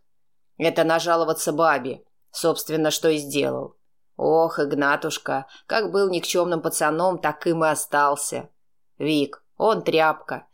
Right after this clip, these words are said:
Им все пользовались и пользуются до сих пор». Нет, мы однозначно говорили о разных мужчинах.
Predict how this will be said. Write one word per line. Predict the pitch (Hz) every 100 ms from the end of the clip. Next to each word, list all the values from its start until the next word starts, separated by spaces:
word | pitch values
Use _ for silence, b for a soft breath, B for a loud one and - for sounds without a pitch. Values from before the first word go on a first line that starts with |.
| b
Им | b 156
все | 156 - 165
пользовались | 165 175 180 165 156 139 139 -
и | 185
пользуются | 180 170 170 160 151 151 -
до | 143 160
сих | 147 165 -
пор». | - 151 135 - _ _ _ _ _ _ _ _ -
Нет, | 185 190 190 185
мы | 190
однозначно | 190 175 202 190 185 202 214 226
говорили | 208 208 202 202 190
о | 190
разных | 185 185 180 185
мужчинах. | 185 180 - 170 165 156 -